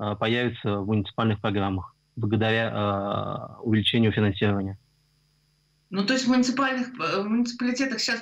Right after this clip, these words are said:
Speaker 2: появилась новая должность, бизнес, бизнес, так сказать, вице-мэр. Вот они как-то работают, помогают вам?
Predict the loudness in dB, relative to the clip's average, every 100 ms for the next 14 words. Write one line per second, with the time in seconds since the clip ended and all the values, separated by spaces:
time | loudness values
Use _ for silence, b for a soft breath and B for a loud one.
0 | -4 -2 0 -2 -2 -2 0 2 2 2
1 | -2 -4 -2 0 -2 -4 B B B B
2 | 0 2 2 0 -2 -2 -2 0 0 -2
3 | -2 2 2 2 0 B B B -4 0
4 | 0 -2 -4 -2 0 0 0 -2 -2 -4
5 | -2 -2 2 0 0 0 2 0